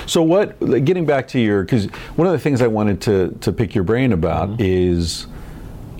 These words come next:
Speaker 1: what it's, what's going on for people in their twenties or people who are at university now.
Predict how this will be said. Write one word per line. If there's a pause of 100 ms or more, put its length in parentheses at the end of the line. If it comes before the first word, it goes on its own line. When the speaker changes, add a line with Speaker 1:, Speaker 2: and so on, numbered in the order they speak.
(120)
Speaker 1:
what
it's,
what's
going
on (100)
for
people
in
their
twenties
or
people
who
are
at
university
now.